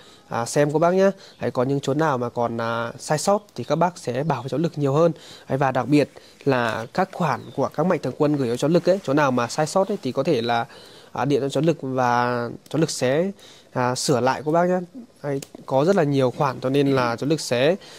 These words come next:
có thể là hơi, à, nhầm lẫn đi một chút. Đấy, nhưng mà ở đây phần công bố này cháu Lực cũng đã, à, công khai lên, à, rất là nhiều lần rồi thì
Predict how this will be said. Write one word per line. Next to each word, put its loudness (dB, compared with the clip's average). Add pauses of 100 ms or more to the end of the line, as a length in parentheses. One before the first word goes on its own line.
(1600)
có -6
thể 2
là -4
hơi, 2
à, 2
nhầm 0
lẫn 0
đi 4
một 0
chút. 2
Đấy, 0
nhưng 4
mà 2
ở -4
đây 2 (160)
phần -2
công 0
bố 0
này 2
cháu -2
Lực -2
cũng -2
đã, 0 (800)
à, 0
công 0
khai 0
lên, 4
à, 2
rất 2
là 4
nhiều 0
lần 2
rồi 0
thì -8